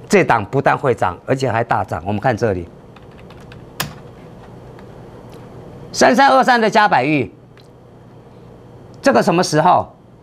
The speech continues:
从起涨点是十一月十二号哦，十一月五号，十一月五号在这里哦，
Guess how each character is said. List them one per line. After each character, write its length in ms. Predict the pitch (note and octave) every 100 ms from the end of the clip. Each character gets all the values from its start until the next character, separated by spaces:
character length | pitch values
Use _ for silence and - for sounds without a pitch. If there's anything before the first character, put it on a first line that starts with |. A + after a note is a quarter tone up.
| - - - - -
从 220 | G#3+ B3+
起 240 | C4 A#3+
涨 200 | B3 A#3+
点 200 | A3 D3
是 120 | F3 G#3
十 200 | - F#3+
一 80 |
月 180 | A3+ G3
十 140 | - E3
二 180 | E3+
号 220 | F3 D3+ A#2+
哦， 240 | G#2+ G2 - - - - - -
十 200 | - G#3
一 120 | C4+
月 200 | D4 C4
五 160 | D#3+
号， 240 | D#3 A3+ F3+ - -
十 180 | - G#3
一 140 | B3+
月 160 | C#4 C4
五 140 | D#3
号 120 | F3+
在 120 | A3 G#3
这 200 | C#4 F3
里 200 | B2+ A#2
哦， 240 | A2+ A2+